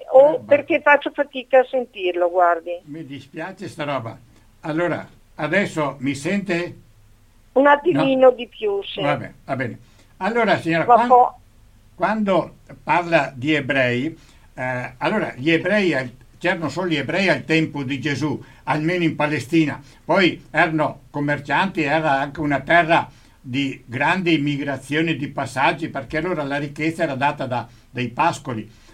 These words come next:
Speaker 2: Ma, eh, i palestinesi è una realtà attuale, è una realtà, diciamo,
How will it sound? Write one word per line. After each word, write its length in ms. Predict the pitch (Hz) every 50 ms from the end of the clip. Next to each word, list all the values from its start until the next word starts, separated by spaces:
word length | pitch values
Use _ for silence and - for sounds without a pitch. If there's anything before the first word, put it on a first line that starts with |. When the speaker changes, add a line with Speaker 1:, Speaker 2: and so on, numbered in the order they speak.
| - - _
Speaker 2:
Ma, 300 | 170 165 165 147 - - _ _ - - - _
eh, 220 | _ 151 131 131 - -
i 140 | 180 196
palestinesi 920 | 190 - 185 180 190 240 220 - - 214 202 180 185 175 165 143 113 131 147
è 100 | 143 165
una 160 | 180 185 170
realtà 400 | 165 160 151 147 143 - 175 160
attuale, 560 | 139 170 143 131 127 139 143 165 196 190 170
è 40 | 143
una 160 | 139 143 143
realtà, 460 | 139 147 143 135 143 165 165 165 151
diciamo, 600 | 135 131 131 120 127 143 160 160 156 147 120 -